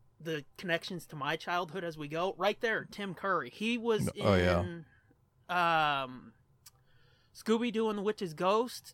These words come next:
Speaker 1: that's one of the
Speaker 2: Yeah.
Speaker 1: Scooby connections, too. He
Speaker 2: Yeah.
Speaker 1: was in Goblin King,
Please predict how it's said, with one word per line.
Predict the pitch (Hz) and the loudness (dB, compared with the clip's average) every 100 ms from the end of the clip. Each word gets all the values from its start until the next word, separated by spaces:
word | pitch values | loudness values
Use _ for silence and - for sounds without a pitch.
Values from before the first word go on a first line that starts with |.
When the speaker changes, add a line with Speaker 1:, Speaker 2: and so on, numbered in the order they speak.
| - | -6
Speaker 1:
that's | 190 180 | -4 -2
one | 196 190 | -4 0
of | |
the | 180 | 4
Speaker 2:
Yeah. | 202 185 | 6 4
Speaker 1:
Scooby | 160 | 2
connections, | - 160 147 160 - | -6 -10 -8 -12 -12
too. | - 156 | -8 -8
He | - | -2
Speaker 2:
Yeah. | - 95 78 | 2 4 4
Speaker 1:
was | 101 | 0
in | 202 190 190 185 170 170 165 160 - _ | -2 -2 -2 -4 -6 -8 -8 -10 -14 _
Goblin | 170 185 214 247 | 2 2 2 -2
King, | 240 247 240 240 240 | -6 -6 -4 -6 -8